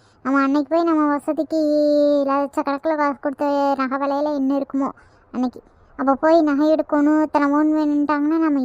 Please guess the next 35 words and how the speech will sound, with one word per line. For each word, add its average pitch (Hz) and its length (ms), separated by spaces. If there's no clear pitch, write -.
எப்படி 339 260
போய் 339 160
எடுக்கிறது 277 400
சொல்லு? 311 180
ஆமாக்கா, 277 520
பொட்ட 240 260
பிள்ளைகளுக்கு 294 440
நம்ம 294 180
இப்ப - 160
இருந்து 254 260
சேர்த்து 226 400
தான் 247 200
ஆகணும். 208 260
ஆ, 226 280
நீங்க 214 340
அப்படிதான் 233 400
பண்ணுங்க, 262 320
யாருக்கிட்டையும் 233 420
சொல்லாதீங்க. 254 480
நீங்க 226 200
பாட்டுக்கு 233 260
போய் 269 120
எடுத்துட்டு 240 280
வந்து 262 180
வீட்டுல 254 220
வச்சிருங்க, 254 400
இல்லைன்னா 294 280
பேங்க்ல 247 380
கொண்டு 226 160
போய் 233 140
வச்சிருங்க, 202 360
அதான் 226 220
நல்லது. 202 260
லாக்கர்ல 254 500
வச்சிருங்க. 208 340